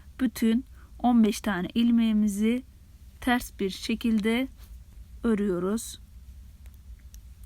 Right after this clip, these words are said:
Arkadaşlar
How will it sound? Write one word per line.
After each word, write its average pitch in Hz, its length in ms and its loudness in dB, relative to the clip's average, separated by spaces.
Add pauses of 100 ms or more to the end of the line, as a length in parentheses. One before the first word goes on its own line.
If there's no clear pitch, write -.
(1600)
Arkadaşlar 202 500 -2